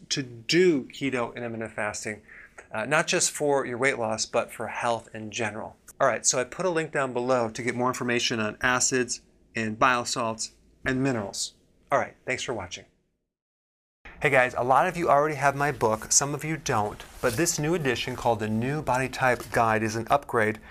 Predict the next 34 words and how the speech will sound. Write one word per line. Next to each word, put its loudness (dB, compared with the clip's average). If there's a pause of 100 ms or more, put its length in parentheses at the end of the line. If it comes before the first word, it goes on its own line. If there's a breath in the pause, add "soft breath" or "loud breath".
(220 loud breath)
from 0
my 6
last 4
edition -2
called 0
The -6
Seven 0
Principles -2
of -10
Fat 0
Burning. -6 (560 loud breath)
It -2
has 0
a 2
hundred 0
fifty-six -2
images, -2 (340 loud breath)
three 0
hundred 0
seventy-eight -4
pages, -2 (260 loud breath)
full 2
glossary. 0 (180 loud breath)
I -6
talk 0
about 0
keto, 0 (100)
intermittent -2
fasting, -2 (360 loud breath)
the -6
body 4
types -4 (120)
in -2
detail. 0